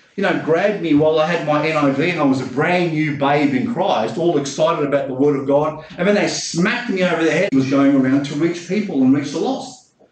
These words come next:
And so we need to be careful we don't fall into that same trap, judging other people's motives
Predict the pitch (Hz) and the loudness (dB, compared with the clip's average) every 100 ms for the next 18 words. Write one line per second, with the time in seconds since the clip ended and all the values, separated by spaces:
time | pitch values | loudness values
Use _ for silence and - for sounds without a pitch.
0 | _ - 139 - - 226 - 175 - - | _ -8 -4 -2 0 0 0 -2 -4 -2
1 | 233 170 156 185 196 185 180 170 160 147 | -2 0 -4 -4 -4 -4 -4 -2 -2 -4
2 | - 160 143 143 233 214 - - - - | -4 0 0 0 -4 -6 -10 -20 -20 -20
3 | - - - - 180 208 - 175 175 170 | -20 -20 -14 -4 -2 -2 -4 -4 -4 -4
4 | 170 156 139 - - - 240 247 247 220 | -4 -2 -2 -2 -10 -10 -2 2 2 2
5 | - - - - - | 0 -2 -4 -8 -14